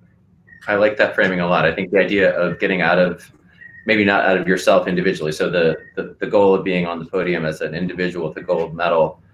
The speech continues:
and focusing much more on the team and what the team collectively can do, 'cause they're all in the same spot.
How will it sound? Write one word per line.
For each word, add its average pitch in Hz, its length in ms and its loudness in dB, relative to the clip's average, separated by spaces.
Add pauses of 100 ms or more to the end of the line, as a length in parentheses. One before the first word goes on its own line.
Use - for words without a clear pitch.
(280)
and 87 280 2
focusing 87 400 -2
much 87 200 0
more 85 320 2
on 80 100 -4
the 78 80 -2
team 80 380 -4
and 78 100 -4
what 78 100 -8
the - 60 -20
team 80 260 -10
collectively 78 580 -6
can 80 140 -16
do, 76 220 -10 (120)
'cause 82 140 -10
they're 80 120 2
all 80 160 4
in 78 60 -2
the 78 140 -6 (140)
same 71 220 -10
spot. 76 480 -2